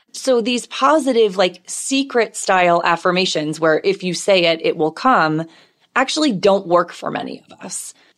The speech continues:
Instead, she recommends focusing on progress, not perfection. So instead of saying, "I'm already wildly successful," you could say,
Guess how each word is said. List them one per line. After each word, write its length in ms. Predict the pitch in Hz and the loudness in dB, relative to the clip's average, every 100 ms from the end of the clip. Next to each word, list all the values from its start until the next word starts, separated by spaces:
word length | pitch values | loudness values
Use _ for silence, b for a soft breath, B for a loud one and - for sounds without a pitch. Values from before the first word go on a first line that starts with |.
| - | -2
Instead, 1000 | 190 190 - - 320 185 180 160 190 - _ | 0 -2 -2 0 2 2 2 0 -2 -6 _
she 340 | - - 269 | -6 -2 0
recommends 540 | 294 254 - 190 185 185 | 0 0 0 0 -2 0
focusing 500 | 185 185 190 190 180 | -2 0 -2 -2 0
on 200 | 170 165 | 0 -2
progress, 800 | - - 196 208 208 240 240 - | -8 -4 2 2 4 2 2 -2
not 380 | 185 170 175 - | 0 2 0 -4
perfection. 840 | - 165 - 165 - - 92 92 | -4 -4 -2 -4 -2 -8 -10 -12
So 180 | - 175 | -2 0
instead 300 | 185 185 226 | 0 0 0
of 100 | 214 | 0
saying, 280 | 196 190 175 | 0 -2 0
"I'm 220 | 202 196 | -2 0
already 440 | - 277 262 240 208 | 2 2 2 0 0
wildly 420 | 208 214 202 190 | 2 2 0 -4
successful," 640 | 180 175 - 277 - 180 | -6 -4 -2 -2 0 2
you 160 | 175 180 | 2 0
could 160 | 185 180 | -2 0
say, 380 | 185 165 165 | 2 2 2